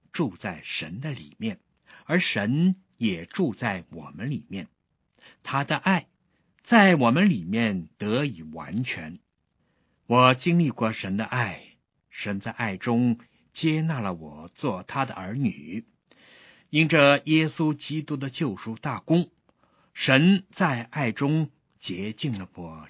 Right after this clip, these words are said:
一切的罪，所以我的罪被涂抹了，已经彻底被除尽了。感谢神，耶稣基督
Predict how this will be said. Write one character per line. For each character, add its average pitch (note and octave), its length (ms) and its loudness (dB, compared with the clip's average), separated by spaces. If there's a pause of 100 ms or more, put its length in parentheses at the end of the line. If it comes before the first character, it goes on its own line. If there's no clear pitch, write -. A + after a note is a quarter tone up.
一 G2+ 260 -10
切 C3+ 200 -6
的 F2+ 140 -12
罪， - 280 -14 (340)
所 G3 180 2
以 B2 460 2 (360)
我 C3+ 140 4
的 D3+ 140 4
罪 D3 480 4 (160)
被 A#2 320 2
涂 A2 340 -4
抹 B2+ 320 -4
了， G2 280 -10 (260)
已 G2+ 100 -8
经 A2 480 0
彻 D3 400 0
底 D2+ 340 -14
被 F#2+ 320 -2
除 E2+ 380 -12
尽 A2 280 -4
了。 - 180 -14 (580)
感 G2+ 160 -6
谢 D#3 140 4
神， B2+ 320 0 (840)
耶 E3+ 180 8
稣 F#3+ 180 2
基 F3+ 160 0
督 F3 320 2